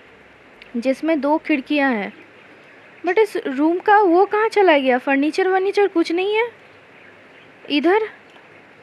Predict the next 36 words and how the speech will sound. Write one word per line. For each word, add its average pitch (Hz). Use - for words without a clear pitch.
इधर 294
और 285
एक 302
दरवाज़ा 277
दिख 262
रहा 285
है 277
guys, 269
और 277
मेरा 269
bedroom, 254
यूहू। 277
तो 247
ये 269
हमारा 269
bedroom। 254
तो 247
इस -
खिड़कियों 311
से 349
हम 302
लोग 302
बाहर 277
का 302
नज़ारा 294
देखेंगे 302
और 277
इस 262
bedroom 262
में 277
आनंद 269
ही 294
आनंद 254
लेंगे 262
हम 247
लोग। 269